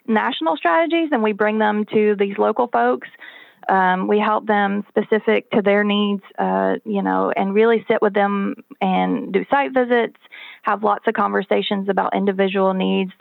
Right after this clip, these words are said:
Uh, we really want their staff to be trained and feel really confident going out and talking to families and working with them about all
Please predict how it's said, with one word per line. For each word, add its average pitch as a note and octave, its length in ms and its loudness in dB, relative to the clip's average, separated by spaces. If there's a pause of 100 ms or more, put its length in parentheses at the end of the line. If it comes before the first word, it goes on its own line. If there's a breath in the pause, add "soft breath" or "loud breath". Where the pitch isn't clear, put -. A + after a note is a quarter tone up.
Uh, G3 240 0
we G3+ 120 0
really G#3 280 4
want G3 280 0
their F#3+ 220 0
staff G3 400 0 (600 loud breath)
to G3+ 100 4
be F#3+ 340 0
trained G2+ 640 0
and F#3 600 -2
feel G3 320 2
really G3+ 240 2
confident G3+ 560 -2
going G3 260 0
out G3 160 0
and F#3+ 100 -4
talking G3 440 -2
to F#3+ 100 -2
families G3 480 0
and F#3+ 100 0
working F#3+ 280 -2
with G3 140 0
them G3 220 0
about F#3 380 -2
all G3 400 2